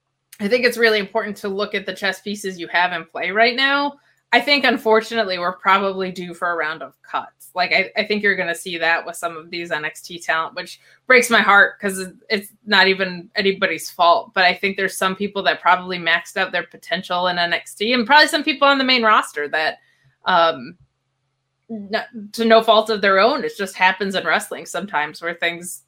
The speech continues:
things don't click in for ya. Um, but I, I think we'll probably see cuts and call-ups and, and things start to move and shake, 'cause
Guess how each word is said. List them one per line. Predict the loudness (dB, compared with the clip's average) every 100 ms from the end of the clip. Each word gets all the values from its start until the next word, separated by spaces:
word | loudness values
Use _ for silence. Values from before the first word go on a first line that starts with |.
| -10
things | -8 -6
don't | -4 -4 -6 _
click | -4 -2 -2
in | -4
for | -2 0 2
ya. | 4 2 -2 _ _ _ -8
Um, | -2 0 0 -4 -14 -20 _ -4
but | 4
I, | 4 4 2
I | 0
think | 4 2 0 -8 -14 _ -2
we'll | 2
probably | 2 2 0 0
see | -2 -8
cuts | 0 0 2 -2
and | -6
call-ups | 0 2 4 2 -2 -8 -16 -14 -12
and, | -12 -10
and | -8 -6
things | -4 -4
start | -4 -6 -6
to | -10
move | -10 -10
and | -12
shake, | -10 -10 -12 -14
'cause | -12 -10